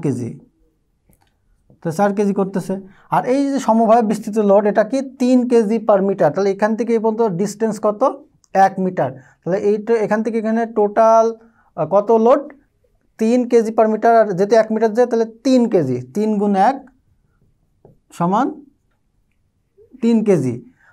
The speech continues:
তাহলে তিন কেজি কোথায় কাজ করবে? একদম এখান থেকে এই পর্যন্ত এর মাঝ বরাবর, তাহলে এখান থেকে জিরো পয়েন্ট ফাইভ মিটার দূরে। তাহলে জিরো পয়েন্ট ফাইভ মিটার দূরে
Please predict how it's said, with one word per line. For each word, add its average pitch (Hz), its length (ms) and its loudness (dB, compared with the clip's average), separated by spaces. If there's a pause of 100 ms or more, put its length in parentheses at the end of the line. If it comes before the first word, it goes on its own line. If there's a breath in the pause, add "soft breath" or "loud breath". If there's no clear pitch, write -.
তাহলে 175 240 -2
তিন 240 180 0
কেজি 240 160 0 (100)
কোথায় 220 260 0
কাজ 240 120 0 (100)
করবে? 254 240 2 (640)
একদম 208 280 0 (100)
এখান - 220 -2
থেকে 240 180 -2 (520)
এই 214 120 -2
পর্যন্ত 214 280 -4 (180)
এর 226 80 -4 (220)
মাঝ 170 140 0 (120)
বরাবর, 135 340 0
তাহলে 185 260 0
এখান 190 180 -4
থেকে 220 140 -4 (100)
জিরো 190 220 2
পয়েন্ট 202 260 -2
ফাইভ 180 140 2 (100)
মিটার 156 280 -2
দূরে। 117 200 -4 (440 loud breath)
তাহলে 156 180 -2 (120)
জিরো 196 180 4 (140)
পয়েন্ট 208 300 2 (140)
ফাইভ 185 200 2 (140)
মিটার 214 420 2 (380)
দূরে 196 220 2